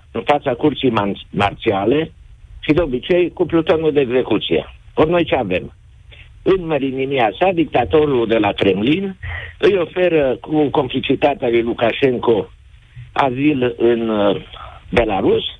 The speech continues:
iar, uh, mercenarii Wagner sunt vărsați în armata rusă. Pare simplu, dar, uh,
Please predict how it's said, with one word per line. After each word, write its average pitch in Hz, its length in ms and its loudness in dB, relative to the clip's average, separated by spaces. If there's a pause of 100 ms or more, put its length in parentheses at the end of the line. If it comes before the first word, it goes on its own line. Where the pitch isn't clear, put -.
(600)
iar, 202 280 2
uh, 170 440 2 (840)
mercenarii 156 580 2
Wagner 160 640 0 (680)
sunt 196 120 6
vărsați 175 520 0
în 190 120 0
armata 185 420 2
rusă. 151 400 0 (1080)
Pare 165 340 2
simplu, 127 480 -2 (720)
dar, 135 320 0
uh, 131 460 2